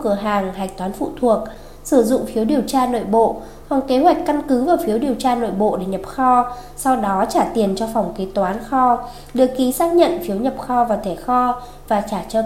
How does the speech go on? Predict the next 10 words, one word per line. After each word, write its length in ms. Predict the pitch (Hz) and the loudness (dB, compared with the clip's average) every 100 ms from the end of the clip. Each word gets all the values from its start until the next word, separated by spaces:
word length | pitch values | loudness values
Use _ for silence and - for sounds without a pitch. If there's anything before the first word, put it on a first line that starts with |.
| 220 | -2
kế 120 | 185 | -4
toán 140 | 185 180 202 | -4 -6 -6
kho 100 | 233 | -4
hàng. 380 | 226 185 156 156 - - - - - - - - - - | -4 -2 -4 -8 -16 -18 -20 -20 -20 -20 -20 -20 -20 -2
Đối 140 | 214 | 0
với 160 | 214 202 | 2 2
tài 180 | 214 226 | 2 2
sản 240 | 220 185 156 | 0 -4 -4
cố 80 | 180 | 2
định, 300 | 247 269 | 2 2